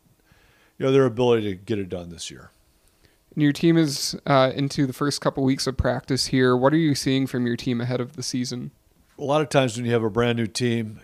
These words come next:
Speaker 1: you're not exactly sure what you're gonna get. Uh, but I think we will be fast. I think we'll be good in the guard court. I think we'll shoot the basketball well from the perimeter. I think we'll be a pretty good defensive team and a rebounding team, but, you know, I guess that remains to be seen.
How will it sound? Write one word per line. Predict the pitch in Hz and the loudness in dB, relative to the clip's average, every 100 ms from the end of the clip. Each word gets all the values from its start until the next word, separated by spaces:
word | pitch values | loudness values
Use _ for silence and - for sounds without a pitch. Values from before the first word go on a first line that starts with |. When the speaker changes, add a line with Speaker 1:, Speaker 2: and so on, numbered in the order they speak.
| - | -16
Speaker 1:
you're | 107 110 | -10 -6
not | 117 | -4
exactly | 113 113 104 | -2 -2 -4
sure | - 107 | -4 -6
what | 98 - | -6 -8
you're | 101 | -8
gonna | 90 | -10
get. | 85 85 78 - _ - | -10 -12 -12 -18 _ -20
Uh, | 101 87 | -18 -16
but | 87 110 | -6 0
I | 113 | 0
think | 113 143 123 | 0 -6 -4
we | |
will | 113 117 | -4 -2
be | 123 | -4
fast. | 110 110 110 120 - | -2 -2 -2 -8 -12
I | 101 | -12
think | 107 104 | -10 -8
we'll | 110 | -8
be | 110 | -6
good | 107 | -4
in | 110 | -4
the | 113 | -4
guard | 110 107 107 | -2 -2 -4
court. | 113 117 127 _ _ _ _ _ _ _ - | -4 -4 -6 _ _ _ _ _ _ _ -6
I | 110 | -4
think | 113 | -2
we'll | 117 | -4
shoot | - 123 | -6 -6
the | 127 | -4
basketball | 117 110 - 117 113 | 0 -2 -2 -4 -4
well | 110 113 | -2 -4
from | - | -8
the | 110 | -16
perimeter. | - 110 117 127 139 - _ _ _ _ _ _ _ - _ - - _ | -10 -8 -8 -10 -12 -16 _ _ _ _ _ _ _ -20 _ -20 -20 _
I | - 165 | -2 -2
think | 170 143 | 0 -4
we'll | 117 | -4
be | 107 113 | -4 -4
a | |
pretty | 110 123 | -2 -4
good | 113 107 | -2 -2
defensive | 110 117 117 110 104 | -4 -4 -4 -6 -8
team | 120 120 113 | -6 -6 -6
and | |
a | 92 | -6
rebounding | 110 113 113 117 | -6 -4 -4 -6
team, | 107 120 127 131 | -8 -8 -8 -8
but, | 104 98 - 107 | -8 -8 -10 -14
you | 110 | -8
know, | 107 | -6
I | 107 | -6
guess | 107 - | -8 -4
that | 113 87 | -6 -6
remains | 107 101 107 110 | -12 -6 -6 -6
to | - | -8
be | 101 | -8
seen. | - 131 120 131 | -6 -6 -6 -10